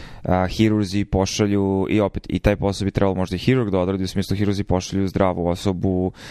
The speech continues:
na ono preoperative assessment da bi ti samo ono odradio E K G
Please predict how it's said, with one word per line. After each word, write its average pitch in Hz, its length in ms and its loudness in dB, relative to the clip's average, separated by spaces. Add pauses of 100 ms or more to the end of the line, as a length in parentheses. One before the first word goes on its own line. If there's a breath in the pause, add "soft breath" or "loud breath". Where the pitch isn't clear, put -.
(200 loud breath)
na 90 220 2
ono 87 260 -2 (260)
preoperative 90 960 0 (360 loud breath)
assessment 117 720 0 (260)
da 98 140 4
bi 92 300 0
ti - 200 -2
samo 95 320 0
ono 92 140 -2
odradio 90 440 0
E 87 40 -4
K - 140 -6
G 92 140 0